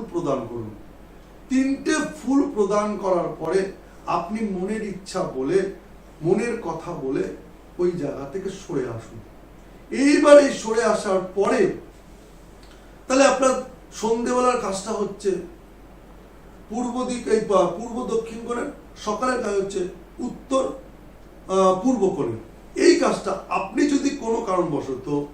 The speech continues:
না করতে পারেন, তাহলে আপনার বাড়িতে থাকা শুভাকাঙ্ক্ষী কোনো ব্যক্তি, যিনি বাড়িতে থাকেন, বাড়ির সঙ্গে এক অঙ্গভাবে যুক্ত রয়েছে, তাকে আপনার নাম ধরে করাতে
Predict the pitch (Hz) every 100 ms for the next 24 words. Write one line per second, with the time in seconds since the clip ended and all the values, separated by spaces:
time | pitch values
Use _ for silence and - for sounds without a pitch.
0 | - - - - - 160 180 202 233 233
1 | 214 214 - 220 208 - 196 208 165 -
2 | - - - - 185 190 220 - - 185
3 | 190 247 262 262 254 180 180 180 190 190
4 | 131 123 - 185 190 220 233 226 208 190
5 | 202 208 226 262 262 220 - - - -
6 | - 214 254 269 208 196 185 - 175 170
7 | 214 220 202 190 185 185 - 175 175 190
8 | 185 - - - 165 175 175 - 180 180
9 | 175 - - - 190 190 180 175 180 196
10 | 190 175 - 208 - 247 202 175 - -
11 | - - 185 - 262 269 - 180 185 -
12 | 254 277 262 233 202 196 190 185 175 170
13 | 160 147 147 -